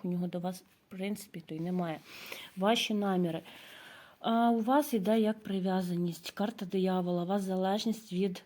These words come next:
партнера, від цих стосунків. Ви не можете от, ем, його відпустити. Вообще, ні за що ви його не відпустите, сила це також все підтверджує. Але по силі стосунки будуть триматися до тих пір,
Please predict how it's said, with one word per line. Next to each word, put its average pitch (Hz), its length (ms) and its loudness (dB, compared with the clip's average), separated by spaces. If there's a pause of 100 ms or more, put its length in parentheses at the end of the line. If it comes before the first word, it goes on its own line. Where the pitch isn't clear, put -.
(140)
партнера, 185 640 -2
від 175 180 -8
цих 165 220 -8
стосунків. 170 720 -8
Ви 180 180 -2
не 190 120 0
можете 190 480 -2
от, 170 300 -6
ем, 165 400 -2 (1000)
його 190 300 -2
відпустити. 190 880 -4
Вообще, 180 600 -2
ні 196 160 4
за 214 140 0
що 214 140 -2
ви 180 120 2
його 180 120 2
не 180 120 2
відпустите, 185 580 -4
сила 185 380 -4
це 180 140 -10
також 180 360 -6
все - 200 -8
підтверджує. 196 680 -4 (480)
Але 202 220 4
по 196 140 -4
силі 226 320 2
стосунки 196 500 -4
будуть 185 260 -2
триматися 190 420 0
до 180 120 -4
тих 185 200 -6
пір, 285 240 0